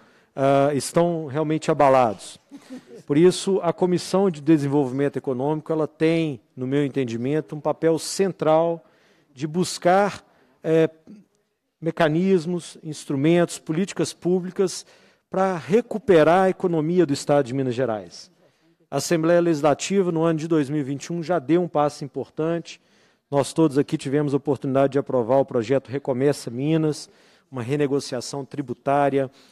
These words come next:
com incentivo, inclusive com auxílio econômico, algo que o estado de Minas Gerais,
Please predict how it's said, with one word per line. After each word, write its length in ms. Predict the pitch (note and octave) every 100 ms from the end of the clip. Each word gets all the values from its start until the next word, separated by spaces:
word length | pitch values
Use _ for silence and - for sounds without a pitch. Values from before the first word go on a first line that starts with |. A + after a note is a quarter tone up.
| _ _
com 440 | - D#3 D#3 D#3 - _ -
incentivo, 760 | C#3+ - D3+ B2+ - E3+ D#3
inclusive 540 | D3+ D3+ C#3+ A#2+ E3 -
com 100 | D#3+
auxílio 460 | C#3+ - - F3
econômico, 760 | D3+ C#3+ B2 D3 E3 D#3+ - D#3+ _ _ _ _ _
algo 400 | C3+ D3 D3+ C3+
que 160 | - D#3
o 60 |
estado 340 | C3+ - D3 D3
de 80 | B2+
Minas 220 | C#3+ C3
Gerais, 580 | C3 C3 C3 B2+ -